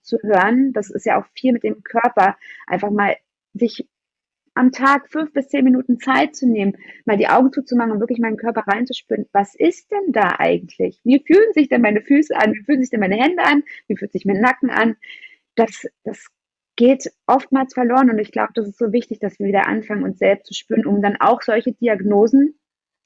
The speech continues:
die wir bekommen, einfach mal zu hinterfragen, ist es das wirklich? Und wenn es das für uns ist, was kann ich für mich selbst tun? Zum Beispiel zu dir kommen <laughs> und sich noch weiter einfach zu unterstützen, um die,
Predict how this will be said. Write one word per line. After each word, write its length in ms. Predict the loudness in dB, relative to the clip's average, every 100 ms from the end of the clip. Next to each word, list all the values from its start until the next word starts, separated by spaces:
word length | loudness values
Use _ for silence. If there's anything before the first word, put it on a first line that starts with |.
| _ _ _
die 120 | 0 2
wir 100 | 2
bekommen, 420 | 0 -2 0 0
einfach 240 | 0 -4
mal 180 | -4 -4
zu 120 | -4
hinterfragen, 680 | -6 -6 -8 -2 0 0 -2 0
ist 160 | 0
es 180 | 0 -4
das 260 | -8 -8 -6
wirklich? 460 | -6 -4 -6 -6
Und 260 | -6 -6 -6
wenn 200 | -2 2
es 140 | 2 0
das 180 | -12
für 120 | -4 -2
uns 180 | 0
ist, 260 | 0 -2 -2 -20 -20 -16
was 180 | -10 -10
kann 160 | -6 -6
ich 100 | -6
für 100 | -4
mich 240 | -4 -6
selbst 560 | 0 4 4 2 -4 _ -20
tun? 600 | 0 4 4 2 -2 _ _ _ _
Zum 160 | -4 2
Beispiel 460 | 2 2 -2 -6
zu 140 | -4 -2
dir 220 | 0 0
kommen 340 | 2 2 2
<laughs> 1120 | 0 0 0 2 -2 -4 -4 -2 -2 -6 _ _
und 240 | 0 2
sich 120 | -2
noch 160 | -4 -4
weiter 420 | 0 2 0 -2
einfach 260 | -6 -6 -10
zu 100 | -10
unterstützen, 840 | -10 -10 -12 -8 -6 -6 _ -10 -8
um 280 | -4 -4 -4
die, 380 | -4 -2 -4